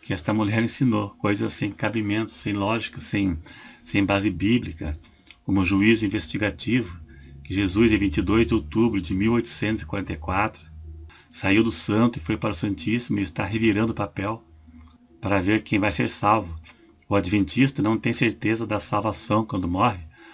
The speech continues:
porque ele pri-, primeiro precisa passar pelo juízo. São coisas, são bobagens mesmo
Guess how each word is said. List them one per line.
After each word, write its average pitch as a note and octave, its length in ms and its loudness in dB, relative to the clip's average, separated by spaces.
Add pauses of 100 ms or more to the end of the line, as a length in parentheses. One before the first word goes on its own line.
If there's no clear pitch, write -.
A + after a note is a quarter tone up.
(240)
porque E2+ 220 -2
ele A2 80 6
pri-, A#2 180 2
primeiro A2 580 6
precisa A#2+ 500 -2
passar A2 400 -2
pelo A#2 160 0
juízo. B2 480 2 (880)
São F#2+ 220 -2
coisas, A2 440 4
são - 320 0
bobagens A#2+ 680 2
mesmo A#2 480 -2